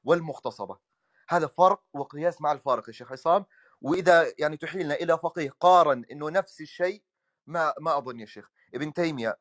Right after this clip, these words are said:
وابن القيم نسبها له في زاد المعاد، ما كانوا يبحثون في المغتصبة، أم-، إيه، شا-، امرأة اغتصبت ثم أنسب إلى الأب،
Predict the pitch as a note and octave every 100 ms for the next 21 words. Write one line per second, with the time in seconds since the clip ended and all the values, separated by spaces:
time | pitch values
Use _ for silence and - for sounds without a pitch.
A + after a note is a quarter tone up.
0 | - C#3 D3 C#3+ D3+ C#3+ F3 D#3+ C#3+ F3
1 | D#3+ D#3 C#3 C#3+ D#3+ D#3 F3+ G#3 _ _
2 | - D#3+ G3 F#3+ F#3+ F3 F3 - D#3 F3+
3 | G3+ F#3 - D3+ C#3+ - D3 C3+ B2 B2+
4 | _ _ _ _ _ - F#3 - E3+ D#3
5 | F#3+ F3+ D3 B2 D#3+ D3+ C#3 C#3 D3+ -
6 | G3 G3 G3+ G3+ E3 D#3+ E3 D#3 C#3+ C#3
7 | C3 A2+